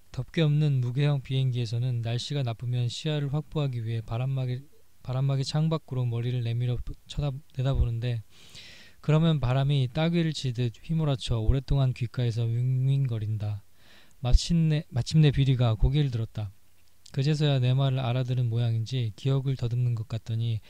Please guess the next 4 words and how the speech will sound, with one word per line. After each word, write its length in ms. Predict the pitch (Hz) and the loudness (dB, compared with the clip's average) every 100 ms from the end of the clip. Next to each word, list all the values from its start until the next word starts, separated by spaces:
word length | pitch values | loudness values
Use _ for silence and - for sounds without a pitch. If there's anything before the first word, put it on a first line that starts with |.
| - - - - | -20 -20 -20 -8
느닷없이 520 | 135 135 135 123 - 123 | -2 0 0 0 -2 -2
너털 340 | 117 - 139 | -4 -2 -2
웃음을 280 | 123 123 117 | -2 -2 -2
터뜨렸다. 640 | - 127 120 110 - 101 | -4 -6 -4 -6 -8 -10